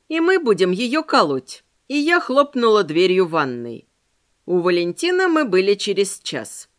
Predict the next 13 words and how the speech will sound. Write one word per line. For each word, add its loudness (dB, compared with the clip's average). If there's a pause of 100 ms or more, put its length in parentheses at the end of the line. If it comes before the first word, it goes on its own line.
Глеб 0
и 2
Константин -2
всю -6
дорогу 0
пытались -2
из -4
меня 2
вытянуть -4
хотя -2
бы -4
кусочек -4
информации. -2